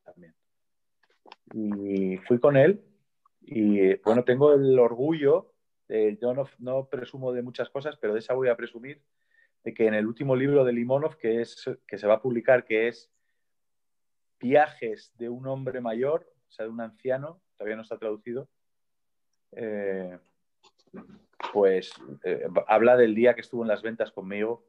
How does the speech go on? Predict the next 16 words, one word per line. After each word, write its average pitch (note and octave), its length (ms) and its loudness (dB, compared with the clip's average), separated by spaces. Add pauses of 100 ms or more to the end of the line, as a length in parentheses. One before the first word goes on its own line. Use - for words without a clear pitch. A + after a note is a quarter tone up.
y G#2 80 -20
con G2 220 -2
Jorge G#2 340 -4
Freire, G#2+ 340 -2
el F2+ 80 -8
filósofo, G2 560 -8
que - 80 -14
es - 120 -10
otro G2 160 -6
amigo F#2 240 -8
nuestro. - 300 -18 (1300)
Y G2 460 2
fue G2+ 240 4
grandioso, F2+ 560 0
o - 40 -20
sea, - 380 -20